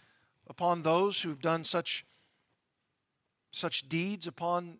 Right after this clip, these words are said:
your people? I mean, that would seem to all of us, wouldn't it,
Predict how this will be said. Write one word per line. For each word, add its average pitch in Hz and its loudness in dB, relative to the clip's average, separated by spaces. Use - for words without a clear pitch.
your 147 -12
people? 202 -8
I 156 -6
mean, 165 0
that 208 10
would 190 2
seem 208 2
to 190 4
all 247 8
of 180 2
us, 135 0
wouldn't 170 -2
it, 226 -4